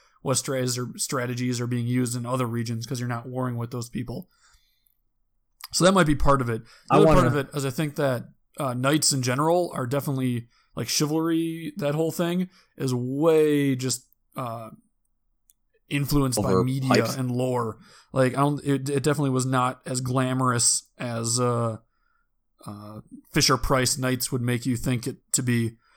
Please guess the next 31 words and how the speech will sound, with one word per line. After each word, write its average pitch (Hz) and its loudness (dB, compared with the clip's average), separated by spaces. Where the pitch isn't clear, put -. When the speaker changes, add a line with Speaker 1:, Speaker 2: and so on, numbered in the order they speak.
Speaker 1:
Uh, 113 -2
there's 139 0
def-, 135 0
there 147 2
was, - 0
you 147 -6
know, 127 -4
it 123 -8
wa-, 143 -6
it - -10
wasn't 170 4
a, 147 4
Speaker 2:
Well, 131 0
Speaker 1:
that 226 4
Speaker 2:
right, 151 4
but 143 4
where's, 196 6
where's 190 6
the 165 6
middle 175 0
ground? 98 0
I 135 8
Speaker 1:
So, 185 10
Speaker 2:
think 190 8
Speaker 1:
uh, 202 8
Speaker 2:
it's - 4
a 143 4
distribution 139 4
of 95 2
wealth 131 8
issue, 95 2